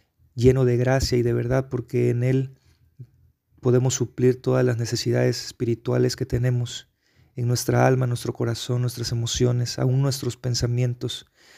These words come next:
pueden ser renovados cada día para poder entender y comprender tu buena voluntad, que siempre es agradable y es perfecta. Bendícenos, guárdanos, Señor, y ayúdanos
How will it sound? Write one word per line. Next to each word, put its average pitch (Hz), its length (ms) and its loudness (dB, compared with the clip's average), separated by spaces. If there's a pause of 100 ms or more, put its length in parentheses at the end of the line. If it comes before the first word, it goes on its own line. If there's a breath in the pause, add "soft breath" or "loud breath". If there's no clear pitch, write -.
(380 loud breath)
pueden 127 260 4
ser 127 200 0
renovados 120 720 -2 (260)
cada 120 260 0
día 113 320 0 (480 loud breath)
para 120 220 -2
poder 120 240 2
entender 127 560 2
y 156 60 0
comprender 123 640 -2
tu 131 160 -2
buena 127 220 0
voluntad, 123 560 0
que - 140 -8
siempre 123 360 -2
es - 100 -6
agradable 123 540 0
y 120 60 -4
es 117 120 -6
perfecta. - 640 -12 (720 soft breath)
Bendícenos, 131 760 0 (380 soft breath)
guárdanos, 139 720 0 (460 soft breath)
Señor, 135 580 0
y 120 500 0 (400)
ayúdanos 120 720 0